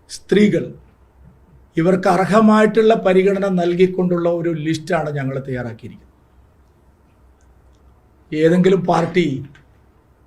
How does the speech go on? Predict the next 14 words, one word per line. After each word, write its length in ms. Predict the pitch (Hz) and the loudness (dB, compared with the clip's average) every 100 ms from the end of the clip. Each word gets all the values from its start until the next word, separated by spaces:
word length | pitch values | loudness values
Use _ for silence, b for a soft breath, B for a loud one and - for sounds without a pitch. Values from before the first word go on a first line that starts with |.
| _ _ _ _ _ _ - - | _ _ _ _ _ _ -20 -4
യുവാക്കൾക്ക് 600 | 165 175 202 214 202 - | 4 6 8 8 4 4
അർഹമായിട്ടുള്ള 800 | 202 190 170 180 190 190 185 185 | 4 4 2 2 2 0 0 -2
പ്രാതിനിധ്യം 540 | 185 175 170 175 170 156 | -2 -2 -2 -2 -4 -4
കൊടുക്കുമ്പോൾ 500 | 147 143 139 123 - _ _ _ _ _ _ _ | -4 -6 -6 -8 -12 _ _ _ _ _ _ _
അതിനെ 260 | 127 131 160 | -6 -4 -2
പ്രോത്സാഹിപ്പിക്കുകയാണ് 920 | 165 143 143 151 185 185 202 185 175 | -4 -6 -6 -2 0 0 0 -2 -2
മാധ്യമങ്ങൾ 480 | 143 123 117 117 110 | -2 -6 -6 -8 -10
ചെയ്യേണ്ടത്. 360 | 107 104 101 - _ _ _ _ _ _ _ _ _ _ _ _ _ | -12 -16 -18 -20 _ _ _ _ _ _ _ _ _ _ _ _ _
ആരോ 600 | 117 107 156 190 208 214 220 | -10 -4 -2 0 6 6 6
എവിടുന്നോ 420 | 185 185 190 208 | 4 2 0 -2
പറഞ്ഞു 300 | 185 180 185 | -2 -2 -2
കൊടുക്കുന്ന 380 | 180 180 175 175 | -2 -4 -6 -8
കാര്യങ്ങൾ 380 | 160 165 170 170 | -8 -8 -6 -6
കേട്ടിട്ട് 520 | 151 139 131 120 110 | -6 -6 -8 -12 -14